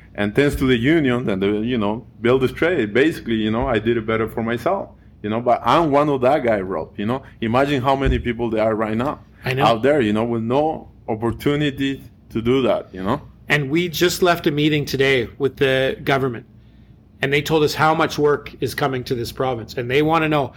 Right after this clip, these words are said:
Speaker 2: how are we gonna have enough people to do these jobs? Men and women that are willing to do construction.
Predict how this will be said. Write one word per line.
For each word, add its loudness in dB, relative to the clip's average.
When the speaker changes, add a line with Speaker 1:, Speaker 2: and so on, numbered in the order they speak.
Speaker 2:
how 4
are 2
we -2
gonna 0
have 0
enough 0
people -2
to -2
do 0
these -2
jobs? -2
Men 0
and 2
women 2
that 2
are 0
willing 4
to 2
do 2
construction. -2